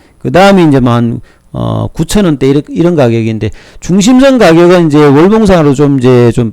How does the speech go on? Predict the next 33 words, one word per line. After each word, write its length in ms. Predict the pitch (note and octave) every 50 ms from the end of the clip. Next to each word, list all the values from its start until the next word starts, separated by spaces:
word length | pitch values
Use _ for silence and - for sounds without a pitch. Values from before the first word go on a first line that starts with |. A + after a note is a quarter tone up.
| - _
빠져 300 | - E3+ F#3 A3 G#3+ C#4
있으면서 1000 | C4+ A3 F#3 D#3+ C3+ E3 E3 D#3+ D#3 D3+ D3 C3 A#2 A#2+ A2 G#2+ A2 A#2 D3 E3+ - - - - - -
가격 360 | - A2+ B2 B2+ D#3+ F3+ -
조정을 420 | - G3 F#3 E3 F3 D#3+ D3+ C#3+ D3
하고 180 | D#3+ D3+ D3
이제 140 | D3+ C3 C3+
기간 340 | - - F3 E3+ F3 D#3+ D#3
조정까지 460 | C3+ C#3 C3 C#3 C3 - - C3 B2+
합하면 400 | C#3 D#3+ - - F3 E3+ D#3 C#3
한 240 | C3 B2+ B2 - B2+ - - _ -
삼, 280 | - - - G3+ G#3
사 160 | F3+ D#3+ D3+ C3+
개월 160 | C3 C3 A#2+
정도 200 | B2 A#2+ A2+ A2
옆으로 280 | C3+ F3+ - - D#3+
가 160 | A#2+ A#2 A#2 B2
있는 220 | B2+ C3+ C#3 C3
상태죠. 580 | A#2+ A2 G#2 - A2 A2+ - - A#2 A2+ G#2+ - - _ _ _ - -
그게 220 | - - C3+ C#3+ D3
아까 280 | C3+ - - - C3+
지금 180 | C3 C3+ C#3 C3+
이제 400 | B2+ B2 A#2+ A2+ A2+ A2+ A2+ A2+ - - _ -
전환사채 1300 | - - C#3 D3+ E3+ F3 F3 E3+ E3 - - D#3 D3 C#3+ C#3 C#3 C3+ C3 C3 B2+ B2+ B2 B2 A#2+ A#2+ A#2+ A2+
물량들 800 | A#2 B2 C3+ C#3 D3 D3 D3 D3 C#3+ C3+ B2 B2+ A#2+ B2+ C#3
사백만 440 | - - C#3 C3+ C#3 D3+ D#3+ E3 E3
주 60 | D3+
넘게 300 | C3+ B2 A#2 A#2+ - C#3
있는 240 | C3 A#2+ B2 B2+ B2+
부분들의 500 | A#2+ C3+ C3 B2+ A#2+ A#2 A2 A2+ A2+ B2 B2
어떤 300 | A2+ A2 - A2+ A#2 G#2+
전환 280 | - B2 B2 C3 C#3
청구권 480 | C#3 - F#3+ F3+ D#3 D3 - C#3 C3 A#2+
가격도 500 | A2 G#2+ G#2 G#2 A#2+ B2+ - C#3+ B2+